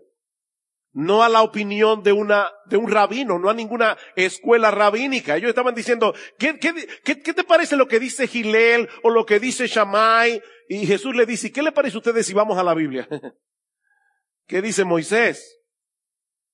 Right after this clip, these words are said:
Jesús descansaba plenamente en la autoridad de las Escrituras, no en la opinión de los hombres.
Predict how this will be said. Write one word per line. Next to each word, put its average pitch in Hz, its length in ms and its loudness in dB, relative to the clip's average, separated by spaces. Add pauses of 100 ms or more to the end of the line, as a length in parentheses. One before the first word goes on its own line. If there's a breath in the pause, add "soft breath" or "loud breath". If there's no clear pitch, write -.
(200)
Jesús 208 340 -2
descansaba 233 640 2
plenamente 226 840 0
en 196 60 0
la 202 60 4
autoridad 196 480 0
de 233 80 0
las 196 160 0
Escrituras, 208 600 -2
no 214 120 2
en 247 80 -2
la 240 60 4
opinión 220 340 -2
de 214 80 -2
los 202 180 -2
hombres. 277 560 0